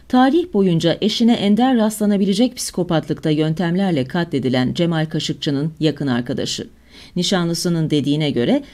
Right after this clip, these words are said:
Kaşıkçı konsolosluğa girmeden önce kaygılıydı ve kendisini uyarmıştı.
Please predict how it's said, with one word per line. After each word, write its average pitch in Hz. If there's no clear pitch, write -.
Kaşıkçı 226
konsolosluğa 208
girmeden 196
önce 131
kaygılıydı 165
ve 151
kendisini 151
uyarmıştı. 131